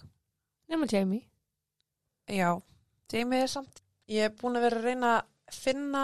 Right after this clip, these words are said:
Speaker 2: upplýsingar um hann og ég held bara grínlaust að hann hafi mjög líklega bara breytt um nafn og bara goner.
Speaker 1: Já.
Speaker 2: Mér finnst, ég myndi gera það.
Speaker 1: Já.
Speaker 2: Þannig að ég veit ekkert hvort hann sitji ennþá inni eða ekki.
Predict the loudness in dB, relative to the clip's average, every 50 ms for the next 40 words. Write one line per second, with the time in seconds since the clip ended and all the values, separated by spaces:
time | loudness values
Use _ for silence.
0 | 0 0 0 -2 -2 -4 -6 -12 -10 -8 -8 -6 -6 -8 -4 -2 0 2 2 2
1 | 0 -2 -8 -12 -14 -14 -12 -8 -6 -4 -4 -4 -6 -8 -12 -14 -12 -8 -6 -6
2 | -4 -6 -6 -10 -12 -14 _ _ _ _ _ _ _ _ _ _ _ _ _ _
3 | _ _ _ _ _ _ -4 -2 -2 -2 -2 -4 -2 2 2 2 2 2 -2 -8
4 | -8 -4 -4 -4 -4 -2 -4 -4 -4 -2 -2 0 0 0 0 -4 -4 0 2 2
5 | 2 2 0 -2 -4 -4 -2 0 2 2 2 0 -2 -4 -4 -4 -4 -2 0 2
6 | 2 2 2 0 -2 -2 -2 -4 -4 -2 -2 -4 -2 0 0 -2 0 -2 -4 -4
7 | -2 -4 -4 -4 _ -18 -20 _ -4 -2 -2 -2 0 0 2 4 6 8 8 6
8 | 6 2 _ 4 6 6 6 6 4 0 -4 -4 -8 -12 -10 -2 4 6 8 8
9 | 8 8 6 4 2 0 -2 -6 -16 _ _ _ -4 2 4 4 4 4 2 0
10 | -2 -2 0 0 0 0 0 -2 -4 -4 -4 -2 -4 -4 -6 -6 -10 _ 0 2
11 | 2 4 4 4 2 0 -2 -4 -12 -20 _ _ _ _ _ _ -10 -6 -2 2
12 | 6 6 6 6 4 2 0 2 2 2 4 4 4 2 4 2 -4 -4 -2 -4
13 | -6 -4 -4 -4 -2 0 0 0 0 -2 -4 -4 -4 -4 -6 -6 -4 -4 -2 -2
14 | 0 -2 -2 -4 -8 -12 -10 -10 -10